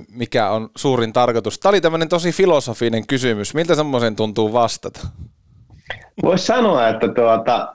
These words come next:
Speaker 2: toi on aina, kun mietitään sitä suurta olemassaoloa, miksi te olette. Sit mä mietin sitä oman itseni kautta,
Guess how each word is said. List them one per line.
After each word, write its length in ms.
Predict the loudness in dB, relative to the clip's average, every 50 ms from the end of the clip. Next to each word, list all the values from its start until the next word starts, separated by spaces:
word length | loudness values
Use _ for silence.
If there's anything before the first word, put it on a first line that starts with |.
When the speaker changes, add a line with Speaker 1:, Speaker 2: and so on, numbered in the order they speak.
| -8 -4 0
Speaker 2:
toi 160 | 0 2 2
on 80 | 2 2
aina, 280 | 2 2 2 0 -2 -2 -2 2
kun 120 | 2 4
mietitään 520 | 4 4 2 0 0 0 0 0 0 0
sitä 220 | -2 -2 -2 -2 -2 -4 -8 _ -10
suurta 580 | -6 0 2 4 4 4 4 2 2 2 2
olemassaoloa, 840 | 4 4 4 4 2 2 0 -2 -2 -2 -2 0 0 2 2 0 2
miksi 600 | 4 4 4 4 4 2 0 -4 -2 0 -2 0 0
te 180 | 0 2 2
olette. 540 | 2 2 2 2 0 -2 -4 _ -8 -8 -8 -10 -14 -14 -14 -14 -14 -8 -4
Sit 120 | -2 0 2
mä 120 | 4 4
mietin 400 | 6 4 4 4 4 2 2 2
sitä 400 | 2 2 2 0 0 -2 -4 -10 -16 -20 _ _ _ _ _ _ _
oman 320 | 2 2 4 4 4 4 4
itseni 400 | 2 0 0 0 0 0 0 0
kautta, 640 | 0 -2 -2 -2 -4 -8 -10 -10 -10 -10 -10 -12